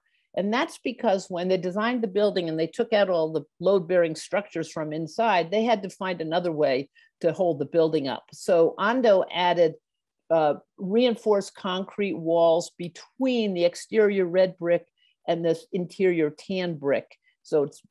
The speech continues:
basically a sandwich of brick, uh, of, um, on both sides of these reinforced concrete structures.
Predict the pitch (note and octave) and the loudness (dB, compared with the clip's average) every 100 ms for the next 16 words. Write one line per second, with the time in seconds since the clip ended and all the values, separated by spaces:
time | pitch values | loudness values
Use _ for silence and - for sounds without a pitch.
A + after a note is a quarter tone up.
0 | - F3+ - - C3+ C3+ - F#3 F#3 D#3 | -2 -2 -2 -2 -2 -2 -4 0 0 0
1 | C3 C3+ - - D3 C#3+ D3 D3 F3+ G3 | -2 -4 -8 -10 -6 -6 -6 -4 0 0
2 | - _ _ _ B2+ C3+ - D#3+ D3 - | -2 _ _ _ -4 -2 -2 -2 -4 -6
3 | _ _ - C#3+ B2+ B2+ E3 D#3+ C#3+ F3+ | _ _ -10 -8 -6 -8 -6 -4 0 0
4 | E3+ - C3 B2+ - D#3 D3+ D3 - D#3+ | 0 -4 -2 -2 -4 -10 -8 -10 -8 -6
5 | D#3 D3+ - C#3 - - D#3+ C#3 C#3+ - | -6 -6 -6 -6 -8 -12 -10 -8 -10 -8
6 | C3+ - - - D#3 - C#3 B2+ | -8 -10 -12 -6 -6 -4 -6 -6